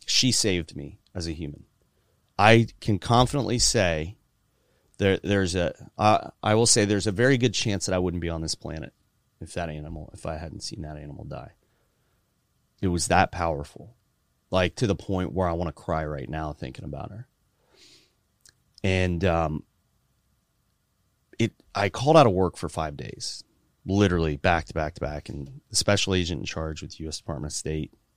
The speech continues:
called me. He's like, "Hey, dude, when you come back to work?"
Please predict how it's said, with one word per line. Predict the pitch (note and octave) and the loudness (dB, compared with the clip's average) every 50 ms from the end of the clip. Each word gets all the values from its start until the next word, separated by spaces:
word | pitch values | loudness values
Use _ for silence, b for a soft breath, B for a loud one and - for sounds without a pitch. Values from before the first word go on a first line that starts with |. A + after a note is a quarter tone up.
| _ _ _ _ _ _ _ _ _ _ _ _ _ _ _ | _ _ _ _ _ _ _ _ _ _ _ _ _ _ _
called | _ - - E2+ E2+ D#2+ | _ -2 0 0 0 0
me. | D#2 D2 | -4 -8
He's | C#2+ D2+ - - | -8 -10 -12 -12
like, | C#2+ C#2+ - | -12 -10 -6
"Hey, | E2 F2+ | -4 -4
dude, | E2+ D#2+ D2+ D2 D2 - B B B B B B B B B B B B B B B B B B _ - | -2 -2 -4 -6 -6 -10 B B B B B B B B B B B B B B B B B B _ -4
when | - B2+ | 0 0
you | D#3 | 2
come | - F3 D3+ | 2 2 2
back | C#3 B2+ B2 | 4 2 2
to | - D#2 | 0 -2
work?" | D2+ G#2+ A#2 A#2 - | 0 0 0 0 -4